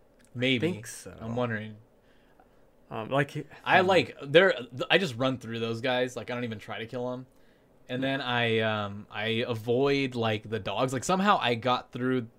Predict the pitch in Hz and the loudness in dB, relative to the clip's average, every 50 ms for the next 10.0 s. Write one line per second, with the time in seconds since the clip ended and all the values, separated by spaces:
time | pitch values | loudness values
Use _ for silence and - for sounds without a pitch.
0 | _ _ _ - 120 120 123 120 - - 123 120 139 135 127 131 131 120 123 120 | _ _ _ -10 -4 -4 -4 -4 -2 -2 -2 -2 -2 -4 -2 -2 -2 -2 -2 -2
1 | 113 110 107 95 98 110 117 127 123 117 113 107 110 113 113 110 104 101 117 110 | -4 -4 -6 -6 -8 -6 -2 -2 -2 -2 -2 -2 -4 -2 -4 -4 -4 -4 -4 -4
2 | 110 - - - - - 110 107 110 113 110 113 110 107 104 101 101 101 - - | -4 -6 -10 -16 -10 -6 -6 -4 -4 -2 0 2 2 2 2 2 0 -6 -12 -18
3 | - - - - - - 113 - 117 107 113 120 - 143 123 117 117 - - 120 | -20 -20 -20 -20 -20 -12 -4 0 0 0 0 0 0 -2 0 0 0 -2 -4 -6
4 | 110 104 95 - - 117 113 110 110 107 104 104 104 107 - - 117 113 - 131 | -8 -8 -8 -10 -8 -6 -4 -2 -2 -2 -4 -6 -8 -10 -14 -12 -10 -6 -2 -2
5 | 113 104 104 - - 110 156 151 135 127 131 131 131 131 135 - _ _ _ - | 0 -2 -2 -4 -8 -6 -4 -4 -2 -2 -2 -4 -6 -8 -12 -16 _ _ _ -8
6 | - 131 110 120 113 107 104 - - 107 104 101 101 117 123 127 131 135 139 147 | -4 2 4 4 4 4 2 -2 -6 -6 -6 -4 -4 -4 -2 -2 -2 -4 -4 -8
7 | - _ - - - - - - _ _ _ _ _ _ - 117 123 127 123 123 | -12 _ -20 -20 -20 -20 -20 -20 _ _ _ _ _ _ 0 2 4 4 4 4
8 | 120 117 113 113 110 110 - 110 123 120 - 143 131 123 135 131 123 117 123 123 | 2 2 0 0 -2 -4 -2 -2 -2 0 0 -2 2 4 4 4 6 6 4 2
9 | 123 117 123 120 120 107 113 117 110 110 110 101 107 107 107 110 120 127 135 | 2 2 -2 -2 -2 -2 -2 -2 0 0 -2 -2 -2 -4 -4 -4 -6 -6 -8